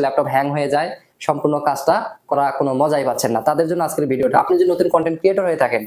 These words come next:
কোন ল্যাপটপটা কিনবেন আপনি জানেন না, এই ভিডিওতে সম্পূর্ণ বিষয়টা নিয়ে আজকে আলোচনা করা হবে। ভিডিওটা সম্পূর্ণ দেখে থাকুন, কারণ এই ভিডিওতে আপনার যে তথ্যগুলো পাবেন, এই তথ্যগুলো নিয়ে যদি আপনি ল্যাপটপটা কিনেন, তাহলে আপনি ভিডিও এডিটিং অথবা আপলোডের জন্য অনেক মজা পাবেন বা কাজ করে সুবিধা পাবেন।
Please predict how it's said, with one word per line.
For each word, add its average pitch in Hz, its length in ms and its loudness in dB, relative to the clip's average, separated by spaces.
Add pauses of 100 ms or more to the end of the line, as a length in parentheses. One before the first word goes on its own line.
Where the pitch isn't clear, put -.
কোন 156 140 -2
ল্যাপটপটা 147 360 -2
কিনবেন 143 260 -4 (380)
আপনি 135 120 0 (100)
জানেন 131 240 0
না, 110 60 -2 (160)
এই 143 100 0
ভিডিওতে 147 300 0 (180)
সম্পূর্ণ 180 520 -2 (520)
বিষয়টা 190 360 4
নিয়ে 170 140 0
আজকে 151 180 0
আলোচনা 127 340 0
করা 147 200 2
হবে। 165 120 -2 (100)
ভিডিওটা 127 340 4
সম্পূর্ণ 123 280 2 (120)
দেখে 131 180 4
থাকুন, 107 180 -4 (340)
কারণ 170 180 4 (580)
এই 180 180 6
ভিডিওতে 202 340 2 (280)
আপনার 175 320 2
যে 175 60 2 (100)
তথ্যগুলো 165 360 0 (100)
পাবেন, 147 220 0 (120)
এই 151 120 0
তথ্যগুলো 180 360 0
নিয়ে 175 160 -2
যদি 185 140 -2
আপনি 170 140 -2
ল্যাপটপটা 151 340 0
কিনেন, 175 240 2 (100)
তাহলে 147 300 2
আপনি 151 120 -2 (100)
ভিডিও 143 220 0 (140)
এডিটিং 147 240 0 (100)
অথবা 135 240 0
আপলোডের 131 320 -4
জন্য 143 120 0 (180)
অনেক 131 220 -2
মজা 127 220 0
পাবেন 165 240 0
বা 123 60 4 (120)
কাজ 135 180 0
করে 135 120 -2 (100)
সুবিধা 127 300 0
পাবেন। 110 180 0